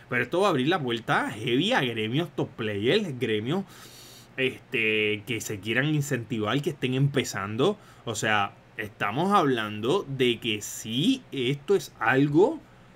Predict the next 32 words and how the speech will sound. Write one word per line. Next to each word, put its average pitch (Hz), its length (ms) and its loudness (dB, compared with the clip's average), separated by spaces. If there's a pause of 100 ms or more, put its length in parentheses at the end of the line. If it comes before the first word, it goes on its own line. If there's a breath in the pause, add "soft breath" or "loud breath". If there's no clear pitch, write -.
(300)
espectacular, 143 1300 6
hay 143 240 2
que 208 200 4
decirlo. 127 640 0
Esto 117 200 -4
es 165 80 -6
algo 170 480 4 (120)
que 131 220 2
abre 214 380 2
una 180 260 0
brecha 143 440 -2
sumamente 185 760 -4
grande 131 520 -2 (400 loud breath)
en 131 160 -2
el 123 160 -2
jue-, 147 360 4
en 120 180 -6
el 113 120 -4
juego. 143 320 2
Vamos 156 260 -2
a 165 40 0
ver 151 120 2
si, 139 280 -2
si 117 240 -8
más 123 140 -10
personas 120 440 -8
han 110 300 -10
de 104 60 -6
esto. 165 200 -8
Vamos 123 220 -8
a 107 40 -8
ver. 139 120 -6